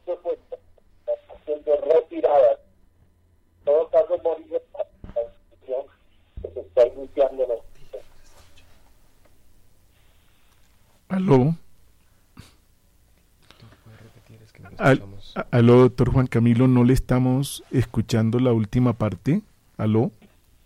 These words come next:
Speaker 1: Sí, decía que
Speaker 2: Sí.
Speaker 1: me da la impresión de que muchas de estas propuestas, aunque son correctamente orientadas, terminarán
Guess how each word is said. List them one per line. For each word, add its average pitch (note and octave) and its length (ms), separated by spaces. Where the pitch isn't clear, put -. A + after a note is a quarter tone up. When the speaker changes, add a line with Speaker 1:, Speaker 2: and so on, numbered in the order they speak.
Speaker 1:
Sí, F#3 60
decía F3 580
que C#3+ 440
Speaker 2:
Sí. G2+ 240
Speaker 1:
me C#3 140
da D3+ 160
la F#3 100
impresión F#3+ 600
de E3+ 140
que C#3 280
muchas F3 420
de F4 120
estas F3+ 300
propuestas, D3 760
aunque C3+ 420
son E3 320
correctamente E3+ 1040
orientadas, E3+ 720
terminarán C3+ 720